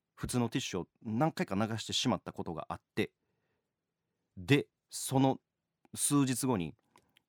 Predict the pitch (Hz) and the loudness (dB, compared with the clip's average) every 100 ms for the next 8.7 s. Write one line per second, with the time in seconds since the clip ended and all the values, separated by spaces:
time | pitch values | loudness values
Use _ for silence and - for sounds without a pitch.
0 | _ _ 120 151 143 127 104 85 - 82 | _ _ 0 2 4 4 2 0 -6 -8
1 | _ - 92 - _ _ - 117 117 113 | _ -2 -2 -4 _ _ -4 2 4 4
2 | 110 110 - - 120 - - _ _ _ | 2 0 -2 -2 -2 -4 -12 _ _ _
3 | _ _ _ _ - 147 143 139 143 135 | _ _ _ _ -2 0 2 0 2 2
4 | 117 90 90 76 - 131 98 78 - - | 2 -2 -4 -8 -2 2 2 0 -6 -8
5 | - 85 82 - 71 _ _ _ _ _ | -8 -10 -12 -14 -16 _ _ _ _ _
6 | _ _ _ _ - - - - - - | _ _ _ _ -12 -8 -8 -6 -6 -2
7 | 139 151 - 127 120 123 143 92 - - | 4 6 4 2 4 4 4 2 -4 -4
8 | 87 85 82 - 131 92 76 | -4 -6 -8 -4 -2 -2 -6